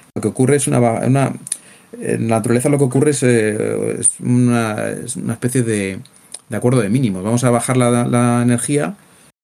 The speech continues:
pero la bajamos de la primera manera que podemos. Y la primera manera es cristalizar algo, aunque est-, aunque los átomos de calcio y magnesio estén desordenados. Eso baja la energía del sistema. Cuando hay, se produce una precipitación, eso es un, es ventajoso energéticamente, pero no es el,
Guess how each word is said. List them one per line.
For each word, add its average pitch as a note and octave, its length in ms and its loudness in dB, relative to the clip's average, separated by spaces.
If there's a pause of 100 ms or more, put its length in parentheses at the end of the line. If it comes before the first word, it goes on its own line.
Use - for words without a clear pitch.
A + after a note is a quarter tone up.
(180)
pero G2 840 0
la G2+ 100 2
bajamos G#2+ 300 2
de B2 60 4
la A#2+ 100 2
primera G#2 400 0
manera G2 360 0
que F#2+ 100 -4
podemos. G#2+ 520 -2
Y G#2 100 -4
la F#2+ 100 -2
primera F#2+ 320 0
manera G#2+ 260 2
es A#2 80 2
cristalizar G#2+ 460 2
algo, A#2 240 2
aunque A2 220 0
est-, - 180 -4
aunque G2+ 220 -4
los F#2+ 140 -6
átomos G#2 360 -2
de G#2 140 -2
calcio G2+ 240 0
y - 20 0
magnesio G#2+ 240 -2
estén B2 160 2
desordenados. G#2 580 -2
Eso C3 200 4
baja B2 200 0
la G#2+ 100 -2
energía G2+ 520 -2 (300)
del G2 100 -2
sistema. F2 500 -4
Cuando E2 200 -4
hay, F2+ 180 -4
se - 120 -8
produce G2 340 -2
una G#2 120 -2
precipitación, A2+ 640 -2 (460)
eso C#3 420 0 (320)
es A#2 220 0
un, B2 180 2
es A#2+ 180 0
ventajoso A#2+ 520 0
energéticamente, G#2 760 0
pero G2+ 140 0
no A#2 160 2
es B2 120 -2
el, G#2+ 280 0